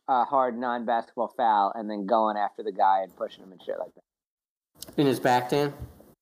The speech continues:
Speaker 1: Uh, I think so.
Speaker 2: In his back, Dan?
Speaker 1: I, I'll take a look and see.
Speaker 2: The, the answer is no, Dan.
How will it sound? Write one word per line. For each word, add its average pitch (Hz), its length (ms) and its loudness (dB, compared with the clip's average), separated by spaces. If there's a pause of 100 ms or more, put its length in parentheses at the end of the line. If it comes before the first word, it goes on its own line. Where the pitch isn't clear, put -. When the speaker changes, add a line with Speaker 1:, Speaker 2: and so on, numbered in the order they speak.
(680)
Speaker 1:
Uh, 151 920 6
I 147 80 -6
think 190 160 -4
so. 143 60 0
Speaker 2:
In 160 140 6
his 151 360 2
back, 147 520 0
Dan? 165 580 0 (540)
Speaker 1:
I, 185 220 6
I'll 180 160 6
take 185 140 8
a 175 60 8
look 156 180 6
and 139 140 -4
see. 110 240 -2 (960)
Speaker 2:
The, 165 180 0
the 156 160 2
answer 151 180 -2
is 127 60 0
no, 123 200 0
Dan. 110 240 -6